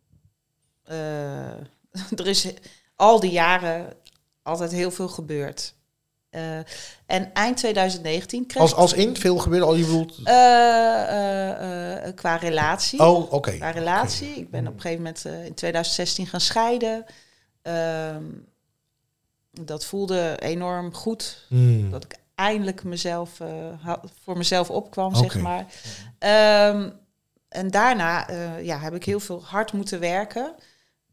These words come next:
Speaker 1: Eh, want ik moest heel veel geld verdienen om, eh, <laughs> mijn ex uit te kunnen kopen en in mijn huis te kunnen blijven waar
Speaker 2: Oh,
Speaker 1: ik zat.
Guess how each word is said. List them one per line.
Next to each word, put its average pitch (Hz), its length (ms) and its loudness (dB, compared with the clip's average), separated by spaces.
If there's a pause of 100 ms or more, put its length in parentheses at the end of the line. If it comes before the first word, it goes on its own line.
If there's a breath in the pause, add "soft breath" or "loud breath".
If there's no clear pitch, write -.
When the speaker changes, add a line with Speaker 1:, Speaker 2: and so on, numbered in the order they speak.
(160)
Speaker 1:
Eh, 165 120 -10
want 185 180 -6
ik 196 60 -10
moest 190 180 -4
heel 226 160 4
veel 240 120 -8
geld 208 260 2
verdienen 196 420 -4
om, 185 260 -4
eh, 175 320 -4
<laughs> - 60 -20
mijn 190 280 -6
ex 185 320 -4
uit 170 180 0
te 180 100 -6
kunnen 165 240 -6
kopen 156 520 -6
en 151 240 -8
in 165 160 -6
mijn 170 120 -4
huis 156 220 -2
te - 80 -10
kunnen 156 200 -10
blijven 151 400 -6
waar 123 100 6
Speaker 2:
Oh, 127 80 6
Speaker 1:
ik 127 60 6
zat. 147 100 2